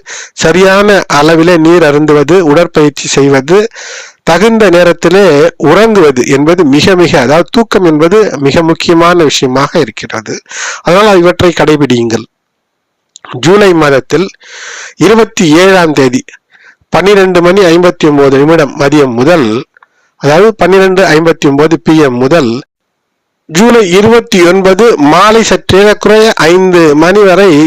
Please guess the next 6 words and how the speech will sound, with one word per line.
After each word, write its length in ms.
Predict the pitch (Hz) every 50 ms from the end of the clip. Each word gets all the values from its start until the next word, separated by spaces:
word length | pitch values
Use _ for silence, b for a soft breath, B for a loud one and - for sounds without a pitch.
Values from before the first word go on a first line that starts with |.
| 147 - -
சந்திராசிரமமாக 840 | 156 165 185 196 196 202 190 175 - - 160 139 135 139 156 170 170 175
இருக்கிறது. 440 | 135 131 123 - 139 127 120 123 147 -
ஆகையினால 560 | - 151 143 - 151 139 139 135 135 147 202 247 277 B B B B B B B B B B B _ -
புதிய 240 | 185 180 196 196 190 185
விஷயங்களை 460 | 156 147 - - 165 156 156 143 139 131 - -
துவங்குவது, 520 | 160 165 170 170 151 135 131 123 123 135